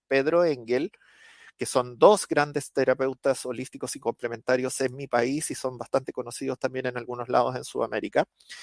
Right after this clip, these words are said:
y que fue dibujado por el hijo de Gloria, Ilan Stever, que es una persona que yo admiro y quiero mucho y que me encanta el trabajo que hizo con,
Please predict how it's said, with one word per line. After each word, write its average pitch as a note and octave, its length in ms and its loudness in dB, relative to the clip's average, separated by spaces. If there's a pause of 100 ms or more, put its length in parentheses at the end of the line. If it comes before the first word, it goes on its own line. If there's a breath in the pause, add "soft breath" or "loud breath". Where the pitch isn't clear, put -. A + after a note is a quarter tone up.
(200 loud breath)
y D3 100 4
que F3 100 6
fue F3 180 8
dibujado E3+ 680 10
por C#3 240 2
el C3+ 140 2
hijo D#3+ 240 0
de D#3+ 140 4
Gloria, D#3+ 760 2 (300 soft breath)
Ilan D3 380 4
Stever, D#3 480 6 (160)
que C#3+ 340 8
es - 500 -8
una C3+ 540 -4
persona C3+ 360 -6
que C3 120 -6
yo C3+ 540 2
admiro C#3 600 2
y C3 120 -2
quiero B2+ 280 -2
mucho C#3+ 520 -2 (380 loud breath)
y C#3 160 2
que C#3 220 6
me C#3 120 -4
encanta C#3 460 4
el C3+ 140 -2
trabajo A#2+ 480 6
que A#2 180 -6
hizo A2 320 -8
con, G#2+ 280 -10